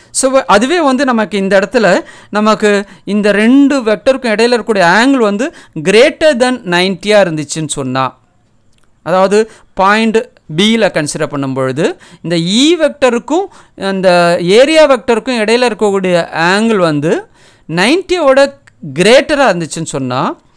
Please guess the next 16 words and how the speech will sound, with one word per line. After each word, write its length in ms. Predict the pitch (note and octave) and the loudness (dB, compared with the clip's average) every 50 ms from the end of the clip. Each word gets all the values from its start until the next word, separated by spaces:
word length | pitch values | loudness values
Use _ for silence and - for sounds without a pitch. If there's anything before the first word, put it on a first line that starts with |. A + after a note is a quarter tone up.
| _ _ _ _ _ _ _ - | _ _ _ _ _ _ _ -12
இந்த, 120 | F3+ G3 G#3+ G#3+ G#3+ G#3 | -6 -2 -2 -2 0 2
இந்த 120 | G#3+ A3+ A#3+ B3 | 2 2 2 2
இடத்துல 220 | A#3+ A#3+ C4+ C4+ B3+ B3+ - | 0 0 -2 -2 -2 -2 -2
தீட்டாவோட 440 | B3+ C4 A#3+ C#4 C4+ C4 B3+ A#3+ A#3 G#3+ | -4 -4 0 0 2 2 2 2 2 2
வேல்யூ 240 | A3 G#3+ A3+ A#3+ C#4 B3 G#3+ | 2 2 2 0 0 0 0
நைன்ட்டியை 320 | G3 G#3+ A#3+ A#3+ B3+ C4 B3+ | 0 0 -2 -2 0 0 0
விட 100 | B3 B3 A#3+ G3 G3 | 2 2 0 -2 -2
கிரேட்டராக 420 | F#3+ G#3 A3 A3 A#3 A3 A#3 A3 - | -2 -2 0 0 0 -2 -2 -2 -2
சப்ஸ்டிட்யூட் 400 | G#3 F#3 - - G3+ E3+ - F3+ | -4 -4 -4 -8 -10 -10 -6 -6
பண்ணா, 240 | D#3 C#3+ C3 D3 G3+ D#4+ E4 - - - - - F3 | -4 -4 -2 -2 -2 -4 -4 -10 -20 -20 -16 -10 -6
நமக்கு 260 | G3 G#3+ G#3+ G#3 A3 A3 - - | -2 -2 0 0 -2 -4 -2 -4
cos 280 | G#3+ A#3+ C#4+ F4 - - - | -2 0 0 0 -2 -2 -4
தீட்டாவோட 440 | D4+ C#4+ A#3 C#4+ C#4+ C#4 B3+ A#3 A#3+ A3 G3+ | -4 -4 -2 0 -2 0 2 0 0 0 2
வேல்யூ 340 | G#3 G3 G3+ G3 G3 G#3+ C#4+ G4 G4 - - - _ - D#3+ E3 | 0 0 0 -2 -2 -2 -2 -2 -4 -6 -16 -20 _ -10 -4 -2
நைன்ட்டியா 460 | E3+ F3 F#3+ G#3+ G#3 G#3+ A3 A3 G#3+ G3 F#3 | 0 2 2 2 0 0 2 2 4 4 4
வ-, 120 | F3+ E3+ | 4 2